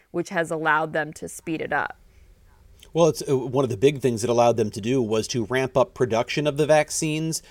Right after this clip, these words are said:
Speaker 2: before approval so that they could be ready for immediate distribution once this is approved. That's one of the big time savers here. And like you said,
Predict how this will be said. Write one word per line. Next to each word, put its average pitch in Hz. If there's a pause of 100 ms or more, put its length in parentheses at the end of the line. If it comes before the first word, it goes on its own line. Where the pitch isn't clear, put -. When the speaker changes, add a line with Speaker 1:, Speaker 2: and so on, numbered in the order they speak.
(140)
Speaker 2:
before 127
approval 107
so 147
that 131
they 131
could 135
be 131
ready 131
for 120
immediate 113
distribution 107
once 107
this 104
is 98
approved. 101
That's 120
one 120
of 127
the 120
big 101
time 131
savers 101
here. 104
And 107
like 117
you 110
said, 131